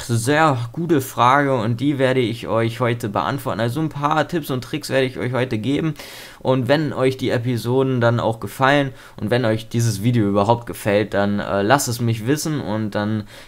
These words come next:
kann ich auch mehr darauf eingehen und werde dann wahrscheinlich auch mehrere Teile davon bringen, weil es wirklich sehr, sehr viele, ja,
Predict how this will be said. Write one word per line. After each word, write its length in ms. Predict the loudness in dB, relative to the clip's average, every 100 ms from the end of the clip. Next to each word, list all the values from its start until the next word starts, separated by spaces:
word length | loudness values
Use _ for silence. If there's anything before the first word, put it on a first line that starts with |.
| -4
kann 160 | -2 0
ich 160 | 2
auch 280 | 4 6 4
mehr 220 | 2 4
darauf 320 | 2 0 -2
eingehen 460 | 0 0 2 0 0
und 240 | -4 0
werde 240 | 2 4 4
dann 160 | 2
wahrscheinlich 500 | 0 0 -2 -2 -2
auch 200 | 0 0
mehrere 600 | 0 0 0 0 -2 -4
Teile 320 | -2 0 2 0
davon 360 | -2 -2 -2
bringen, 260 | 0 0 2
weil 140 | 2
es 140 | 2 0
wirklich 380 | 0 0 -4 -2
sehr, 200 | -2 0
sehr 140 | -2
viele, 380 | -2 2 2 2 -2 -18 -20 -20 -20 -6
ja, 480 | -2 2 4 2